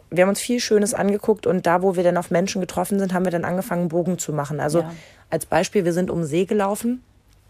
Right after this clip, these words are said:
Speaker 1: und da ist so ein privater Spielplatz. Da da im Moment aufgrund, äh, der Situation das Café zu hatte, war der Spielplatz komplett verwaist. Und ich war so ein bisschen unentschlossen, ähm, was ich zulasse, was ich nicht zulasse.
Speaker 2: Mhm, mhm.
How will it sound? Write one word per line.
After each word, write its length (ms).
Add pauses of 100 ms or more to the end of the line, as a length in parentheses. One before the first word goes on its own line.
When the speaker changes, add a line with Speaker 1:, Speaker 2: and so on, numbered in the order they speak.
(200)
Speaker 1:
und 140
da 80
ist 80
so 80
ein 60
privater 400
Spielplatz. 640
Da 120
da 120
im 80
Moment 440 (240)
aufgrund, 600
äh, 180
der 120
Situation 460
das 160
Café 380 (420)
zu 400
hatte, 300 (360)
war 80
der 140
Spielplatz 400
komplett 340
verwaist. 480
Und 140
ich 140
war 100
so 80
ein 40
bisschen 200
unentschlossen, 760 (800)
ähm, 420
was 180
ich 120
zulasse, 420
was 120
ich 100
nicht 220
zulasse. 420
Speaker 2:
Mhm, 60
mhm. 280